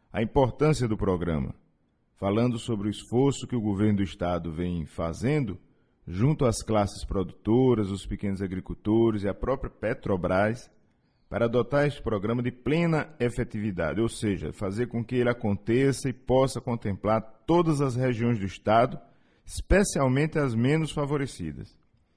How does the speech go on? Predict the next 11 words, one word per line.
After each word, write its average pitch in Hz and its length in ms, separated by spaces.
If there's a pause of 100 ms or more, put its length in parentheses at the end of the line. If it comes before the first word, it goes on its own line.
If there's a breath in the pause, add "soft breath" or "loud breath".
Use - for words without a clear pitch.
(880 soft breath)
Confesso-me 170 760
um 151 200
grande 170 300
admirador 123 520
do 95 80
presidente, 85 640
e - 20
principalmente 151 560
da 147 100
pessoa 139 560
Lula. 87 400